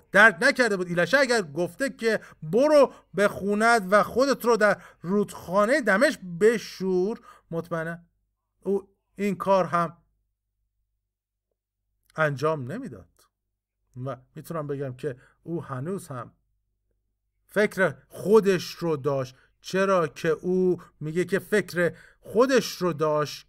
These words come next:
که حالا اینکه ابتدا توسط پاشای اسرائیل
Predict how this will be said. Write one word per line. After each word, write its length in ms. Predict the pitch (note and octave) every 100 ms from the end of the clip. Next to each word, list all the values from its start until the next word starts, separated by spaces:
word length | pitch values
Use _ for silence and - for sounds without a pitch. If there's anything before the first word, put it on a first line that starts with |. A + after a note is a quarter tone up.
| -
که 540 | - D3+ C#3 C#3 E3 E3+ -
حالا 280 | - D3+ E3 - -
اینکه 300 | D#3+ F3+ D3+ -
ابتدا 440 | D3+ - D3+ E3+
توسط 500 | E3 D3 D3 D3 D3+ - _ _ _ _ _ _
پاشای 640 | D#3 D3 A3 A3+ - D3
اسرائیل 520 | B2+ C#3+ C#3 C3 C3